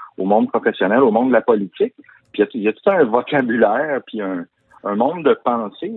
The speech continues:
aussi. Là, si on fait ces, ces cours de philo avec, euh, avec Rousseau, puis, euh, puis Jean-Paul Sartre, Simone de Beauvoir,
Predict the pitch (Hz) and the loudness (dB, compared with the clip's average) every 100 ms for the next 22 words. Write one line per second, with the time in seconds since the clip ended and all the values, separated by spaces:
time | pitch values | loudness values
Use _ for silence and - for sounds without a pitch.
0 | 165 104 - - 156 135 - 120 151 147 | -10 -12 -12 -8 -4 -4 -6 -8 -6 -6
1 | 127 113 104 107 - 143 131 - 110 123 | -2 -2 -4 -6 -4 -2 -2 -4 -2 0
2 | 143 135 104 101 - 113 101 92 _ _ | 2 2 2 0 -2 0 2 0 _ _
3 | _ 92 92 - - 98 - 120 131 143 | _ -2 -2 -2 -4 -4 -2 0 2 0
4 | 139 - 98 92 90 85 98 95 95 104 | -4 -6 -2 2 2 0 -4 -2 0 0
5 | 87 127 139 - 107 113 110 98 95 90 | 0 -4 -6 -6 -2 0 2 2 2 2
6 | 95 151 - - | 0 -2 -8 -16